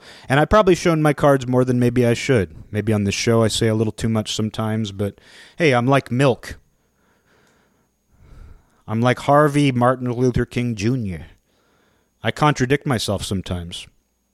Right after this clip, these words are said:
But you wanna give yourself that right. 'Cause that's actually one of the, the greatest freedoms of all, <laughs> is actually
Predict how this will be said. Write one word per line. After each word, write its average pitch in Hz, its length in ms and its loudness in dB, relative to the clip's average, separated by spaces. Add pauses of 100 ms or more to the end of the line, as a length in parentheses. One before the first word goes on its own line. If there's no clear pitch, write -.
(1200)
But 120 120 0
you 131 100 4
wanna 156 180 4
give 160 160 2
yourself 131 360 2
that 98 200 -4
right. 87 240 -8 (1200)
'Cause 117 100 -4
that's 160 160 2
actually 185 320 0
one 139 180 0
of 135 80 0
the, 127 240 0
the 117 100 -6
greatest 120 380 0
freedoms 127 420 -2
of 104 120 -2
all, 117 260 0
<laughs> - 300 0
is 135 260 0
actually 123 480 0